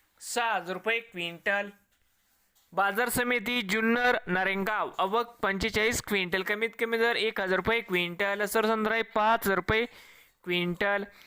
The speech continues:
जास्तीत जास्त दर सात हजार रुपये क्विंटल. बघूया पुढील बाजार समिती. बाजार समिती पुणे खडकी आवक आठ क्विंटल, कमीत कमी तेवीसशे, सरसंद्रा चौतीसशे पन्नास, जास्तीत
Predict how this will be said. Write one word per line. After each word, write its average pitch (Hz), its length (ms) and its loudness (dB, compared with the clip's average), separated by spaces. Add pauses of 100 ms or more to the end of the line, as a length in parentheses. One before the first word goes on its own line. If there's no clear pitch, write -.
(300)
जास्तीत 220 560 -2 (120)
जास्त 214 240 0
दर 226 200 0
सात 226 380 0
हजार 180 140 2
रुपये 220 280 0 (680)
क्विंटल. 175 480 -4
बघूया 208 380 0
पुढील 233 320 0
बाजार 196 320 0
समिती. 226 520 -4 (1040)
बाजार 185 400 0
समिती 233 500 0 (100)
पुणे 226 340 0 (260)
खडकी 185 540 -4
आवक 214 420 -2
आठ 220 260 -2 (140)
क्विंटल, 180 260 0
कमीत 208 340 0
कमी 226 280 -2
तेवीसशे, 190 680 0
सरसंद्रा 226 540 0
चौतीसशे 175 600 0
पन्नास, 196 480 2
जास्तीत 208 500 -2